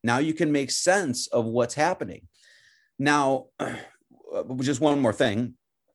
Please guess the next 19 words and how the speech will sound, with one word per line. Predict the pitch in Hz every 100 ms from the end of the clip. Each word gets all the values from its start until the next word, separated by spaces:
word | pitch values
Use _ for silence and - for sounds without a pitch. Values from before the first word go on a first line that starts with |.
| _ - - 127
This, | 151 - 160
you | 165
also | 160 196 190
have | 175 143
the | 139
exact | 123 107 135 156 180
same | - 165 147 143 139
methodology | 143 147 151 127 156 170 127 113 110 -
of | 127
enc-, | 120 120 - -
of | 123 120 123
encoding | 120 117 160 156 143
these | 127 123
truths | - 143 131
in | 123
the | 113
same | - 131 135
way | 120
cross-culturally. | 117 123 107 - 110 - 87 73